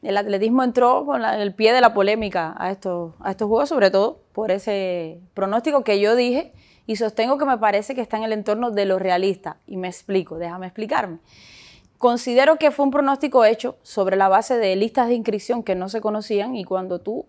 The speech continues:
miras al panorama, mm, de nuestra área geográfica y lo valoras de acuerdo al potencial que tienes en el equipo actualmente, pues se podía haber hablado, no quizás de una, creo que, que pudiéramos habernos arriesgados a decir dos,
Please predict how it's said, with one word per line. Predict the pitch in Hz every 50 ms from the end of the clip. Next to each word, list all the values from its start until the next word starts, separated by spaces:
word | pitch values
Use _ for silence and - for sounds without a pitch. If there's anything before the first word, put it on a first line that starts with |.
| _
miras | - 220 220 208 185 165 165 175 - - _
al | - 190 185 190
panorama, | 185 - 196 196 196 196 208 214 226 247 285 330 - - _ _ _ _ _ _ _
mm, | - 220 214 214 208
de | 208 202 202
nuestra | 208 208 202 196 - 196 196
área | 220 254 277
geográfica | 262 254 220 190 180 190 - 170 175 165 - - _ _ _ _ _ _ _ _ _ _ _ _ -
y | 214 214
lo | 208 208
valoras | 208 196 202 214 214 208 185 202 190 185
de | 196
acuerdo | 185 185 220 214 214 208 202
al | 185 185 180 175 185 180 - _
potencial | _ 196 196 190 196 190 180 - - 220 202 185 175 185 196 -
que | 202 180
tienes | 185 202 208 196 196 185
en | 190 190
el | 180 175
equipo | 175 - 208 196 180 185
actualmente, | 175 165 165 180 180 196 202 214 247 277 262 370 - _ _ - - - - - - _ _ _ _
pues | - 202 208
se | 208 -
podía | 202 190 208 208 220 247
haber | 247 254 254 254
hablado, | 240 240 233 226 233 247 254 262 -
no | 262 269 311
quizás | 320 381 359 - 381 359
de | 330 311
una, | 262 202 196 180 170
creo | 170 208 214 226 233
que, | 277 269 262
que | 240 254
pudiéramos | 240 269 254 254 269 262 262 254 247 233 233
habernos | 220 220 233 247 254 247 233 226 214
arriesgados | 214 208 202 196 190 208 220 233 240 233 220 202
a | 202
decir | 196 185 190 - 214 214 196 202
dos, | 196 208 220 294 349 - - _